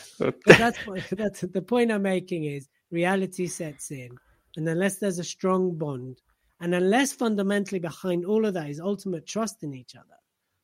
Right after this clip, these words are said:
Speaker 2: right, then you're not, it's not gonna work. And that's how you build a pow-, powerful partnership. Trust,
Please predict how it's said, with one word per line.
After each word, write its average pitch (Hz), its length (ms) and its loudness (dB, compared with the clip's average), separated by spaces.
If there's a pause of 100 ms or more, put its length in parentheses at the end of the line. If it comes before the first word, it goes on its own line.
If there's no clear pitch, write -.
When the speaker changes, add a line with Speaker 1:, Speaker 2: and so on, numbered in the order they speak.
(140)
Speaker 2:
right, 156 340 -2 (520)
then 143 320 -6 (120)
you're 156 200 -6
not, 139 160 -8 (120)
it's 143 280 -12
not 135 140 -12
gonna 123 120 -18
work. 113 160 -20 (360)
And 156 180 -4
that's 180 180 -6
how 175 80 -8
you 156 120 -6
build 139 140 -12
a 131 40 -16
pow-, 131 220 -20 (220)
powerful 120 360 -20
partnership. 120 420 -20 (140)
Trust, - 560 -4